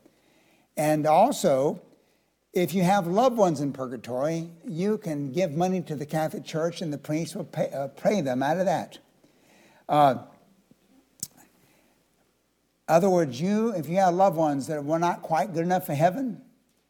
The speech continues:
but they were not terrible for hell, they go to purgatory. And you can go to the Catholic Church and give money to the church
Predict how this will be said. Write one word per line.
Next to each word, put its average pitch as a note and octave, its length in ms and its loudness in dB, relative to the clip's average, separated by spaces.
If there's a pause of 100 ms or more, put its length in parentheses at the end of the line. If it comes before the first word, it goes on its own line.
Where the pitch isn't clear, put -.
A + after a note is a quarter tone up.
(260)
but A3 120 -2
they A#3+ 100 2
were G#3+ 140 -2
not F3+ 260 -4
terrible D3 400 0
for B2 160 -10
hell, C3 320 0
they C#3+ 160 -6
go D3 160 -6
to D3 80 -6
purgatory. C#3 640 -10 (920)
And C#3+ 180 0
you G#3 220 2
can E3 240 -2
go F#3 300 2
to F3 180 -8
the C#3 160 -8
Catholic F#3+ 440 -2
Church D#3+ 360 -6
and D3 200 -6
give B2+ 220 -6
money E3 460 0
to C#3+ 180 -8
the B2 120 -8
church - 600 -4